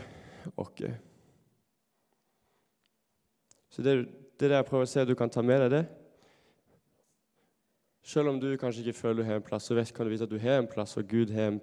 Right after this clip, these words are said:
plass for deg. Du har en plass på laget, om det er venstrebekk eller keeper eller spiss, så vil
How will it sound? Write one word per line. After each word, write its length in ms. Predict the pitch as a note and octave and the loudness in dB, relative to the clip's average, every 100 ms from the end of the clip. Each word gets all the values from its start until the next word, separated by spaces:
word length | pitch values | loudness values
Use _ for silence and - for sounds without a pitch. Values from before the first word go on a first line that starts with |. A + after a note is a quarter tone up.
| - - | -10 -6
plass 440 | A2+ - - - _ - _ _ _ _ _ _ _ _ _ - | -6 -4 -14 -18 _ -20 _ _ _ _ _ _ _ _ _ -20
for 400 | - - A#2+ A2+ | -8 0 0 2
deg. 200 | C3+ E3 - - _ _ - | 0 0 -10 -20 _ _ -2
Du 120 | B2+ | 4
har 80 | B2+ | 4
en 100 | A#2 | 4
plass 280 | B2 A#2+ - | 0 -6 -6
på 100 | - | -2
laget, 440 | A2+ A#2+ C3+ D3 C#3+ | 0 0 -2 -8 -4
om 140 | A#2+ | 2
det 60 | A2+ | 4
er 240 | G#2+ A2 G#2+ | 4 2 2
venstrebekk 720 | A#2 A#2+ - B2 B2 A#2+ - A2 | 2 0 -4 -2 -2 -2 -8 -6
eller 180 | A2 G#2+ | -6 -4
keeper 440 | B2 C3+ E3 E3 - - - - | -6 -4 -6 -8 -10 -20 -10 -6
eller 320 | A2+ B2 A2+ - _ - | 0 0 -2 -10 _ -14
spiss, 380 | - A#2 - - - - _ _ _ _ _ _ _ _ _ _ _ _ _ _ | -2 -2 0 -6 -8 -14 _ _ _ _ _ _ _ _ _ _ _ _ _ _
så 180 | - A#2 G#2 | -18 -8 -2
vil 260 | G#2+ G#2 | -2 -2